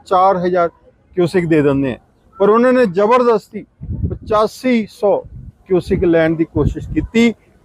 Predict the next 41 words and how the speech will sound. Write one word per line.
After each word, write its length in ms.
ਲੇਕਿਨ 260
ਉਸ 160
'ਤੇ 340
ਸਰਦਾਰ 460
ਭਗਵੰਤ 460
ਸਿੰਘ 260
ਮਾਨ 260
ਡਟ 300
ਕੇ 180
ਖੜ 240
ਗਏ। 240
ਔਰ 80
ਕੱਲ੍ਹ 320
ਨੰਗਲ 360
ਡੈਮ 360
'ਤੇ 260
ਉਹਨਾਂ 140
ਨੇ 140
ਜਿੱਥੇ 440
ਪਾਣੀ 240
ਛੱਡਣਾ 360
ਸੀ, 80
ਉੱਥੇ 180
ਤਾਲਾ 380
ਲਾ 200
ਦਿੱਤਾ 180
ਵੀ 180
ਅਸੀਂ 220
ਇੱਕ 260
ਬੂੰਦ 360
ਵੀ 160
ਜਿਹੜਾ 240
ਹੈ 280
ਪੰਜਾਬ 440
ਕੋਲ 260
ਕਿਸੇ 340
ਨੂੰ 160
ਦੇਣ 260
ਲਈ 180
ਨਹੀਂ 320
ਹੈ। 60